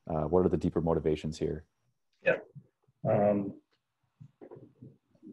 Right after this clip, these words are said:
Speaker 2: playing the game of this is twenty-five percent good, this is seventy percent bad, has, it's ludicrous when you see that game played out.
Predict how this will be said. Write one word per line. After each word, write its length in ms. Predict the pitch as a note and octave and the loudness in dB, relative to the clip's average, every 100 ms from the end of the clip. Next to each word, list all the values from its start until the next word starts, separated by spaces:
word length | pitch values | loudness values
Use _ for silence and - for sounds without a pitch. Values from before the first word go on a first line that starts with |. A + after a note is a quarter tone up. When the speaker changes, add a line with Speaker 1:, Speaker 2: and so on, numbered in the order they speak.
| - | 2
Speaker 2:
playing 320 | F3 F3+ F#3 | 6 8 8
the 80 | D#3 | 8
game 400 | C#3+ C#3+ C#3 B2+ | 6 6 6 4
of 220 | A#2 G#2+ - _ _ _ _ _ _ | 2 -4 -14 _ _ _ _ _ _
this 160 | B2+ | -6
is 100 | C3 | -6
twenty-five 560 | - C#3+ C3 - B2+ B2+ | -2 0 2 4 4 2
percent 360 | B2 - A#2 G#2 | 0 0 0 -2
good, 240 | A2+ A#2+ | -2 -2
this 160 | A2+ - | -2 -8
is 120 | - | -6
seventy 260 | A2+ A2+ A2+ | -4 -6 -6
percent 400 | A#2+ - - - | -2 0 0 2
bad, 400 | G2 A2 C3+ - - - - _ _ - | 4 4 4 -2 -12 -20 -20 _ _ -10
has, 500 | - G#2+ G#2+ G2 - - _ _ _ _ _ _ _ _ _ _ _ _ _ _ _ _ - - - - - - - | 2 4 4 2 -6 -16 _ _ _ _ _ _ _ _ _ _ _ _ _ _ _ _ -20 -18 -18 -18 -20 -4 4
it's 200 | C3+ B2+ | 6 8
ludicrous 720 | B2 C3+ D3+ C3+ - G2+ - | 8 10 8 6 0 -4 -4
when 140 | A2+ | -2
you 80 | G#2+ | -2
see 220 | G#2 A2 | -2 -6
that 240 | G#2+ G#2 G#2 | -4 -4 -4
game 220 | G#2 F#2+ | -8 -10
played 220 | - F2+ D2+ | -8 -6 -4
out. 180 | A1+ | -6